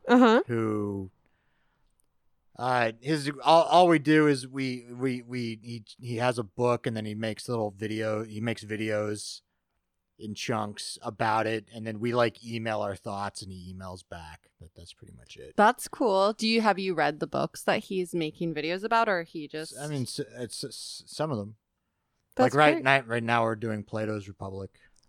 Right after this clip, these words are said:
Speaker 3: Okay. What kind of videos are they? Like,
Speaker 2: They're just,
Speaker 3: claymation?
Speaker 2: th-, they're, like, Google
Speaker 3: <laughs>
Speaker 2: videos. No, no, they're,
Speaker 3: Like,
Speaker 2: they're
Speaker 3: informational?
Speaker 2: Yeah, it, they're, they're informational.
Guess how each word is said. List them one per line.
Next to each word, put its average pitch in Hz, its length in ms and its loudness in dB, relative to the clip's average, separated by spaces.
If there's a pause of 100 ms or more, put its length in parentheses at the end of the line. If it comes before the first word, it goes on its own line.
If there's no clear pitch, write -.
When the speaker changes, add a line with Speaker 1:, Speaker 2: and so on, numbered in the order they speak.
(100)
Speaker 3:
Okay. 185 540 -4 (100)
What 220 200 0
kind 226 220 -4
of 190 120 -4
videos 185 400 -6
are - 140 -8
they? - 340 -6 (100)
Like, 175 100 0
Speaker 2:
They're 185 120 8
just, 185 200 6
Speaker 3:
claymation? 170 400 2 (180)
Speaker 2:
th-, - 60 -2
they're, 175 140 8
like, 156 260 6
Google 147 340 6
Speaker 3:
<laughs> - 20 -2
Speaker 2:
videos. 135 680 4
No, 180 120 6
no, 147 160 6
they're, 107 140 2
Speaker 3:
Like, 240 120 2
Speaker 2:
they're 220 140 6
Speaker 3:
informational? 196 680 2
Speaker 2:
Yeah, 147 240 8
it, 113 180 -2
they're, 143 200 0
they're 151 200 -2
informational. 135 680 -12